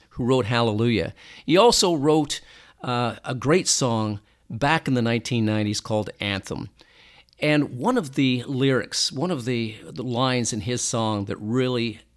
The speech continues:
meant something to me was this line. He said, "There is a crack in everything, but that's how the light gets through." Each and every one of us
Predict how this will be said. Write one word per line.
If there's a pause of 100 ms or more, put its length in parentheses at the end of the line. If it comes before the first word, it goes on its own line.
(140)
meant
something
to
me
was
this
line.
He
said, (420)
"There
is
a
crack
in
everything, (920)
but
that's
how
the
light
gets
through." (1800)
Each
and
every
one
of
us